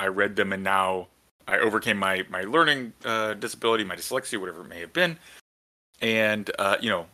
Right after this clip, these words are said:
I'm a doctor, I'm a lawyer, I've, I'm a professor. Uh, they,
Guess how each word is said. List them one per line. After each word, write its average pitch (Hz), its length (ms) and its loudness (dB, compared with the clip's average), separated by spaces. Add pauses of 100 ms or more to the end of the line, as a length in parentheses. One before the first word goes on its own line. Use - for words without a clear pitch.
(120)
I'm 101 100 -2
a 101 60 0
doctor, 104 540 2
I'm 98 180 0
a 101 40 -2
lawyer, 98 500 0 (300)
I've, 95 500 0
I'm 101 120 -6
a - 20 -4
professor. 98 540 -4 (420)
Uh, 92 240 2
they, 95 380 -4